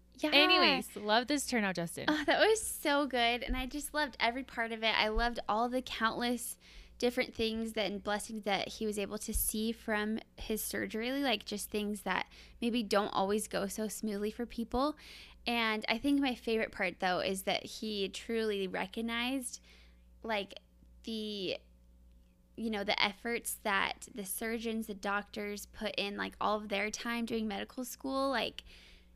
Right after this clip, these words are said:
Speaker 1: it actually impacts real people's lives. Like, when you're not in it, it's sometimes hard to remember that, but, like,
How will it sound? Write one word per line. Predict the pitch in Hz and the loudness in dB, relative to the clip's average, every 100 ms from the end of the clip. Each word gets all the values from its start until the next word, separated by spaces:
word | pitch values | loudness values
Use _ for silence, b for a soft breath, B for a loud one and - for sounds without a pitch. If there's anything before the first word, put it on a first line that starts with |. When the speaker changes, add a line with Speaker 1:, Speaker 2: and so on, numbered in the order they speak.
| b - - - | b -20 -6 0
Speaker 1:
it | 330 - | 2 4
actually | 262 262 - 277 - | 2 2 -2 -2 -2
impacts | 233 226 202 - - - - - - | -2 0 -2 -2 -10 -14 -16 -20 -10
real | 226 240 220 | 0 2 0
people's | - 233 208 196 | -2 -6 -4 -6
lives. | 175 - - 214 214 | -2 0 0 -2 -4
Like, | 214 | -4
when | 214 220 | -4 -6
you're | 214 208 208 208 | -4 -4 -4 -2
not | 214 254 - | 2 2 2
in | 226 240 | 0 0
it, | 247 | -2
it's | 220 - | -4 -4
sometimes | 220 220 214 | -4 -2 -2
hard | 214 202 | -2 -2
to | - | -2
remember | 202 196 190 202 | -2 -2 -4 -2
that, | 214 254 - | 0 0 -2
but, | 226 | 0
like, | 214 220 | -2 -4